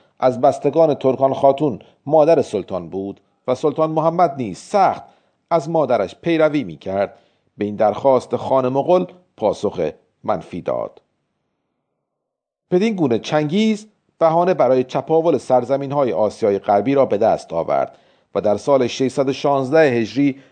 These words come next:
با لشکری بزرگ به سوی ایران حرکت کرد تا یکی از بزرگترین جنایت تاریخ آغاز شود.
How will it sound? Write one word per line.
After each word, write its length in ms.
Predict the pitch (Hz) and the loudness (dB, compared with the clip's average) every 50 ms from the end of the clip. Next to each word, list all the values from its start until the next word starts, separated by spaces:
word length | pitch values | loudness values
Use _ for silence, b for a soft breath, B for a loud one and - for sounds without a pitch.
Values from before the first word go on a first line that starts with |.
| B B B - | B B B 0
با 120 | 165 156 | 2 4
لشکری 440 | 147 151 147 - - 170 143 135 123 | 4 2 2 0 0 0 0 0 0
بزرگ 440 | 104 120 110 104 123 123 113 98 90 | -2 -2 -2 0 0 0 0 0 -2
به 80 | 113 | -6
سوی 200 | 107 - 120 117 | -8 -8 -10 -12
ایران 260 | 95 101 113 110 101 | -8 -6 -4 -4 -4
حرکت 420 | 95 92 90 82 - - 98 87 - | -4 -4 -6 -6 -4 -6 -6 -6 -4
کرد 360 | - 87 78 73 - b b b b b b b b b | -4 -2 -2 -2 -4 b b b b b b b b b
تا 180 | - 147 143 147 | 0 2 2 2
یکی 160 | 147 - 170 | 4 4 2
از 200 | 151 127 120 131 | 2 2 0 0
بزرگترین 720 | 160 160 123 151 165 165 160 160 - 160 160 165 160 147 | 0 0 2 4 2 2 2 2 0 0 0 0 -2 -2
جنایت 420 | - 170 170 180 190 196 - - | 0 0 0 2 2 0 0 -2
تاریخ 680 | 143 - - 151 123 110 95 95 92 87 82 82 - _ _ _ _ _ _ - | -6 -4 0 2 2 2 2 0 -4 -8 -10 -12 -16 _ _ _ _ _ _ -2
آغاز 540 | 120 113 101 90 95 98 80 64 57 - - | 0 0 2 2 0 -2 -2 -2 -4 -8 -10
شود. 320 | - 69 65 64 62 57 | -10 -8 -8 -8 -8 -10